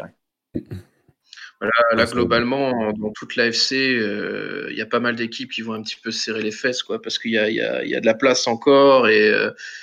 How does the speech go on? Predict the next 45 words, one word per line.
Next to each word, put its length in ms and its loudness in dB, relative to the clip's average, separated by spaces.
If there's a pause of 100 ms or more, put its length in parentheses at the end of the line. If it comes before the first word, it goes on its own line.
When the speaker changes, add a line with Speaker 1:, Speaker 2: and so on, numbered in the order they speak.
(200)
Speaker 2:
ça 160 0
commence 380 2
à, 320 4
il 40 4
y 20 2
a, 40 0
commence 320 0
à 40 4
avoir 180 4
des 100 0
scénarios 500 2
qui 140 -6
s'écrivent, 600 -2
euh, 640 2
en 80 -4
fonction 380 -6
de 40 -10
qui 220 -14
gagne, 320 4
qui 160 -16
perd, 480 4
qui 140 -16
fait 220 -8
quoi. 460 4
Donc, 300 -8
euh, 340 -2 (640)
ça, 300 -4
ça 160 -6
va 80 0
être 120 -4
intéressant 460 0
de 40 -6
regarder 440 -2
comment 500 -4
tout 180 -12
ça 200 0
se, 680 -6
se, 280 -14
se 180 -12
dénoue, 400 -4
en 80 -8
fait, 300 -8
hein. 140 -16 (1080)
Speaker 1:
C'est 80 -12
clair. 280 -2